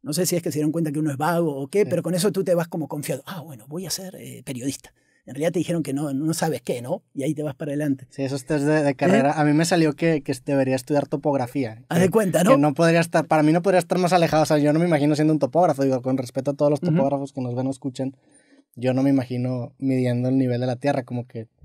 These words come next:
Speaker 2: a lo
Speaker 1: No.
Speaker 2: mejor, bueno, le tendría que encontrar a lo mejor algún valor poético, intrínseco para
Speaker 1: Bueno,
Speaker 2: que
Speaker 1: más
Speaker 2: diga
Speaker 1: o
Speaker 2: que
Speaker 1: menos
Speaker 2: no.
Speaker 1: vas ahí, vas
Speaker 2: Ajá.
Speaker 1: haciendo algo, algo acá
Speaker 2: Sí.
Speaker 1: medio, medio de recorrer la
Speaker 2: Medio,
Speaker 1: tierra, ¿no?
Speaker 2: y medio analit-,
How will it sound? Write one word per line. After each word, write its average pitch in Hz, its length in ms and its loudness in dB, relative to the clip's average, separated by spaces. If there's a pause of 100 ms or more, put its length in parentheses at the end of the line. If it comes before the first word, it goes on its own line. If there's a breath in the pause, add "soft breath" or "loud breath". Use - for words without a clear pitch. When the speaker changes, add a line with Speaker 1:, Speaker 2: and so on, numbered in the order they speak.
(140)
Speaker 2:
a 147 80 0
lo 170 60 4
Speaker 1:
No. 170 80 4
Speaker 2:
mejor, 185 160 2
bueno, 214 160 6
le - 40 2
tendría 170 280 6
que 226 60 2
encontrar 175 280 4
a 185 60 4
lo 190 40 4
mejor 160 200 4
algún 165 200 4
valor 151 320 6
poético, 151 540 2
intrínseco 147 480 2
para 160 160 6
Speaker 1:
Bueno, 185 120 2
Speaker 2:
que - 40 4
Speaker 1:
más 247 120 6
Speaker 2:
diga 269 80 8
Speaker 1:
o - 20 10
Speaker 2:
que 269 40 10
Speaker 1:
menos 285 180 8
Speaker 2:
no. - 20 -2
Speaker 1:
vas 214 200 4
ahí, 190 220 4
vas 190 200 2
Speaker 2:
Ajá. 233 80 4
Speaker 1:
haciendo 214 260 2
algo, 220 180 4
algo 214 260 4
acá 214 200 2
Speaker 2:
Sí. 208 60 2
Speaker 1:
medio, 214 280 2
medio 202 260 4
de 202 60 6
recorrer 180 340 0
la 170 60 6
Speaker 2:
Medio, 156 220 8
Speaker 1:
tierra, 170 120 2
¿no? 165 100 4
Speaker 2:
y 151 40 4
medio 151 240 4
analit-, 151 380 2